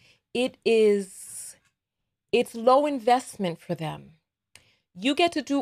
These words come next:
all of the work. So I didn't write out a list, but I, I wish that I kinda did, but I'm just gonna go off the top of my head.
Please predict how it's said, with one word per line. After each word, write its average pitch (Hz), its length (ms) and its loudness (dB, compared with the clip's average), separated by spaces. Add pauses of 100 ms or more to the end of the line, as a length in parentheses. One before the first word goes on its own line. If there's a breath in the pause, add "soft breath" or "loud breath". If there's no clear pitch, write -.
all 220 180 4
of 226 100 -2
the 277 80 -4
work. 175 480 -2
So 208 280 2
I 233 140 4
didn't 285 180 0
write 262 160 2
out 233 140 2
a 196 60 4
list, 202 420 0
but 196 100 0
I, 175 140 0
I 180 120 2
wish 226 260 0
that 208 120 -2
I 185 80 2
kinda 185 380 -4
did, 170 280 0
but 185 120 2
I'm 202 100 -2
just 226 140 -4
gonna 190 160 -2
go 185 300 2
off 175 140 -2
the 170 80 -10
top 175 240 -4
of 180 120 -10
my 160 120 -4
head. 214 360 -4